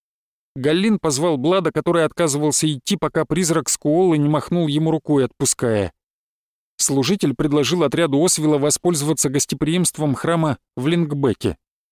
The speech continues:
В деревне не было постоялого двора, хотя Галлин заверил, что всех гостей приютят деревенские жители и не нужно ночевать на конюшенном сеновале.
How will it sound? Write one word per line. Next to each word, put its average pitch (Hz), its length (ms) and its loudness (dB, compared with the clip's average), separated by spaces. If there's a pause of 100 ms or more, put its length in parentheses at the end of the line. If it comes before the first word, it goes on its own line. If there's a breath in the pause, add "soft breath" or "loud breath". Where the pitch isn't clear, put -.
(140)
В 135 60 -2
деревне 185 420 2
не 196 160 2
было 127 200 2
постоялого 147 600 0
двора, 151 300 0
хотя 151 300 -2
Галлин 147 420 2
заверил, 156 400 2
что - 220 0
всех 151 360 0
гостей 151 400 0
приютят 160 560 0
деревенские 147 560 0
жители 147 540 0
и 180 80 0
не 185 140 4
нужно 143 340 2
ночевать 151 480 0
на 160 120 0
конюшенном 156 560 0
сеновале. 131 640 0